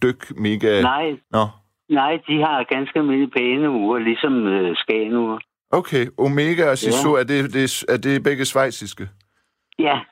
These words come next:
Speaker 2: det
Speaker 1: Ja,
Speaker 2: er det.
Speaker 1: okay.
Speaker 2: Og så er der selvfølgelig Tag Heuer, men det er meget sportsure.
Speaker 1: Okay. Hvad med dig?
Speaker 2: Og så
Speaker 1: Har du,
Speaker 2: ku-
Speaker 1: har, har du så sådan en masse, øh, ure liggende
Speaker 2: Ja,
Speaker 1: sam-, ja?
Speaker 2: jeg har faktisk, øh, jeg har seksogtredive ure, jeg skal gå og stille på to gange om året, så må jeg vente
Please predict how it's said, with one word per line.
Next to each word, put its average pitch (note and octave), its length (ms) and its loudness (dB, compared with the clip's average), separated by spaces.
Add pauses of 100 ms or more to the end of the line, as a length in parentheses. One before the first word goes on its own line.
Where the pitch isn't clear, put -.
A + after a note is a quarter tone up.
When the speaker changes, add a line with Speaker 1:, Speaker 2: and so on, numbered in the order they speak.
(140)
Speaker 2:
det C3+ 80 0
Speaker 1:
Ja, B2 80 4
Speaker 2:
er G2+ 60 2
det. G#2 200 -4 (120)
Speaker 1:
okay. F#2+ 300 -4 (120)
Speaker 2:
Og A2+ 120 -2
så C3+ 120 0
er D3 100 0
der C#3+ 180 -2
selvfølgelig B2 480 0
Tag A#2 240 -2
Heuer, A2+ 300 -2
men A2 220 0
det D3 140 2
er D3+ 40 2
meget A2+ 380 -2
sportsure. G2+ 640 -2 (240)
Speaker 1:
Okay. A2+ 320 -2 (300)
Hvad D3+ 160 2
med D#3 100 0
dig? C3+ 220 2
Speaker 2:
Og D3 60 2
så D3 60 0
Speaker 1:
Har C#3 80 2
du, D#3 80 -6
Speaker 2:
ku- C#3+ 80 0
Speaker 1:
har, C3+ 100 0 (100)
har C3+ 80 0
du D3+ 100 -2
så D3+ 140 -6
sådan D3+ 200 -2
en D3 60 0
masse, D3+ 380 0
øh, A#2+ 220 2
ure C#3 340 2 (720)
liggende C3+ 400 0
Speaker 2:
Ja, A2+ 60 0 (160)
Speaker 1:
sam-, B2 320 0
ja? B2+ 80 2 (640)
Speaker 2:
jeg C3 140 2 (100)
har C3+ 160 -2 (120)
faktisk, C3 440 -2 (100)
øh, G#2+ 260 0 (480)
jeg A#2+ 100 2
har B2 120 -4 (140)
seksogtredive D#3 560 0
ure, D3 260 2
jeg C3+ 100 0
skal C#3 180 -14
gå C#3 220 0
og C3 60 -2
stille C#3 260 0
på C#3+ 160 -2
to C#3 200 -2
gange C3 240 -2
om C#3 120 0
året, B2 260 0
så C3 160 0
må C#3 100 0
jeg C3+ 100 0
vente A#2 280 0